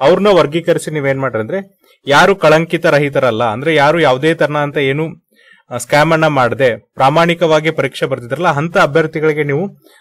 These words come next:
ಆಯ್ಕೆ ಪ್ರಕ್ರಿಯೆಗೆ ಅವಕಾಶ ಕೊಡ್ಬೇಕಂತ ಹೇಳಿ ಮಾಡಿದ್ರೆ ಅಂದ್ರೆ ಒಂದು ಪಿ ಐ ಎಲ್ ಅನ್ನ ಫೈಲ್ ಮಾಡಿದ್ರು. ಇದನ್ನ ನೋಡ್ರಿ, ಈಗ ನ್ಯಾಯಮೂರ್ತಿಗಳಾದ ಜಿ ನರೇಂದ್ರ ಮತ್ತು ನ್ಯಾಯಮೂರ್ತಿ ಸಿ ಎಚ್ ಪುಣಚ್ ಅವರಿದ್ದ ಪೂಟ, ಪೀಠ ಬುಧವಾರ ಏನ್ ಮಾಡ್ತಪ್ಪ ಅಂದ್ರೆ ವಿಚಾರಣೆಯನ್ನ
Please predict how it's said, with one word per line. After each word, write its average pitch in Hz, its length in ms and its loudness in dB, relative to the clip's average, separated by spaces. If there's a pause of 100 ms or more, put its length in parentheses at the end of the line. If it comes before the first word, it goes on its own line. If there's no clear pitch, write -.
ಆಯ್ಕೆ 175 260 2
ಪ್ರಕ್ರಿಯೆಗೆ 165 460 -2
ಅವಕಾಶ 151 420 2
ಕೊಡ್ಬೇಕಂತ 143 520 -4
ಹೇಳಿ 135 140 2
ಮಾಡಿದ್ರೆ 120 340 -4
ಅಂದ್ರೆ 196 320 -8
ಒಂದು 139 160 -4
ಪಿ 143 140 -6
ಐ 175 200 4
ಎಲ್ 147 120 0
ಅನ್ನ 175 160 -2
ಫೈಲ್ 131 280 -2
ಮಾಡಿದ್ರು. 104 600 -8 (460)
ಇದನ್ನ 185 260 0
ನೋಡ್ರಿ, 160 360 2
ಈಗ 156 80 2 (240)
ನ್ಯಾಯಮೂರ್ತಿಗಳಾದ 160 840 0
ಜಿ 156 300 -4
ನರೇಂದ್ರ 147 440 0
ಮತ್ತು 147 280 -6
ನ್ಯಾಯಮೂರ್ತಿ 147 500 -2
ಸಿ 147 160 -6
ಎಚ್ 151 200 -2
ಪುಣಚ್ 143 320 -4
ಅವರಿದ್ದ 135 220 -4
ಪೂಟ, 135 300 -8 (720)
ಪೀಠ 147 200 -2
ಬುಧವಾರ 170 440 4
ಏನ್ 160 180 2
ಮಾಡ್ತಪ್ಪ 139 340 -2
ಅಂದ್ರೆ 170 160 0
ವಿಚಾರಣೆಯನ್ನ 139 540 0